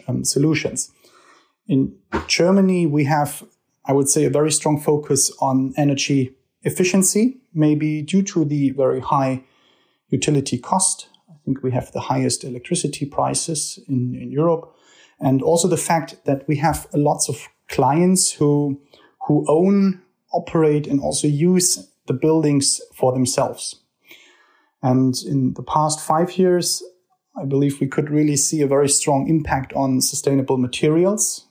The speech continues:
especially regarding, um, recycling and now circular economy, a more, um, structured approach for materials and resources. And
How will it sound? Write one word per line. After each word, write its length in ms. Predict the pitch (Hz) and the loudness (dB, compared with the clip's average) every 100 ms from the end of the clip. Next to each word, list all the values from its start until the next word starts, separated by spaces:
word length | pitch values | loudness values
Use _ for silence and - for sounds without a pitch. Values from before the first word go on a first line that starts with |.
| 151 | -20
especially 480 | - 143 139 143 131 | -8 -4 -2 0 0
regarding, 640 | 127 123 - 135 143 139 _ _ - _ - | 0 0 0 -2 -6 -8 _ _ -20 _ -4
um, 200 | 123 - | -2 0
recycling 800 | 127 - 143 147 151 175 175 180 | 0 2 0 0 -2 -2 -2 -2
and 140 | 131 | 0
now 340 | 127 127 127 - | 2 2 -2 -4
circular 720 | - - 139 - 131 123 123 - | -4 -2 -2 0 0 0 -2 -8
economy, 500 | 147 147 160 190 180 | -6 -2 2 2 2
a 60 | |
more, 360 | 127 123 127 - _ _ _ _ _ _ - | 0 0 -2 -4 _ _ _ _ _ _ -6
um, 240 | 120 - | -4 -2
structured 600 | - - - 180 - 180 | -2 0 -2 -2 0 0
approach 520 | 151 - 151 180 - | 0 0 0 0 -4
for 300 | - 135 120 - | -4 0 0 0
materials 560 | 139 - 147 143 139 | -2 0 2 2 0
and 180 | - 127 | -2 -2
resources. 760 | 147 156 - - - - - - | 0 0 -2 -4 -6 -10 -12 -10
And 200 | 131 127 | -4 -2